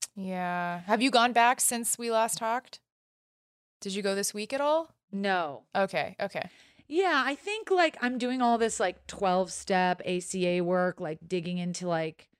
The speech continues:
Speaker 2: my past. And I think I was pretty triggered by some conversations we had where it really felt like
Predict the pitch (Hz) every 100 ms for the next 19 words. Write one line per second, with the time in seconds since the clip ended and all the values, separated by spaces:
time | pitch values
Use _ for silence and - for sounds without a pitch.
0 | _ _ _ 180 175 165 - 160 165 170
1 | 175 - - 185 185 - 190 190 - 214
2 | 214 220 - _ _ _ _ _ _ _
3 | - 196 190 170 - - 202 190 185 -
4 | - 190 175 165 165 170 165 165 170 160
5 | 160 156 156 160 151 _ _ _ _ _
6 | _ _ _ - 269 277 247 240 226 220
7 | 214 190 185 180 160 156 156 151 160 -
8 | _ _ _ _ _ 175 175 185 175 170
9 | - 190 165 180 175 175 165 175 160 151
10 | 156 156 151 156 -